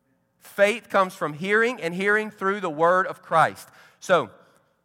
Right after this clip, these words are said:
do you know what the lost and dying world needs? The word of Christ. They need to hear the word of Christ and believe.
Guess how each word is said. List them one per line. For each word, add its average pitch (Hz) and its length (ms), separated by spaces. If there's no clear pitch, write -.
do 113 80
you 110 100
know 139 160
what 180 160
the 143 100
lost 160 360
and 139 100
dying 160 300
world 170 280
needs? 202 560
The 120 120
word 160 580
of 131 120
Christ. - 680
They 160 120
need 165 140
to 139 80
hear 185 300
the 185 100
word 190 280
of 165 120
Christ 180 400
and 160 120
believe. 151 480